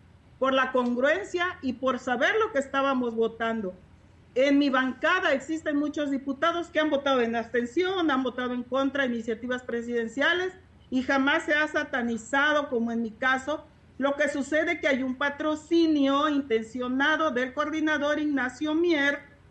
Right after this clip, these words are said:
eh, pues él votó por el Fobaproa, eso sí es traición porque es un mega daño al país y pretende ahora sí poner toda la ba-, la bancada en mi contra,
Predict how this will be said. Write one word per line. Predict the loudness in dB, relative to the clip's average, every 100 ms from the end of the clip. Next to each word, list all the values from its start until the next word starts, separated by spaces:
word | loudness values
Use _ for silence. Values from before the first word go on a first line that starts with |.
| -20 -10
eh, | 0 4 4 0
pues | -4 0
él | 2
votó | 2 2 0
por | 2 0
el | 0
Fobaproa, | -2 -2 -4 -2 0 2 2
eso | 0 -2
sí | -4 -2
es | -4 -2
traición | -2 -2 -2 -2 -2
porque | -2 -2 -2
es | -2 -2
un | 0 2
mega | 0 0 0
daño | 0 -2 -4
al | -8
país | -2 0 0 -2 -6 -16 -20 -14 -2
y | 0
pretende | 2 0 2 2 2 2 2 4 4 0 -4
ahora | -4 -2 -2
sí | -4 -4
poner | -2 -2 -4
toda | -6 -4 -2
la | -2
ba-, | -4 -8 -10
la | -4 -2
bancada | -2 -4 -4 -2 0
en | 0
mi | -2
contra, | 0 0 0 0 0 2 0 -4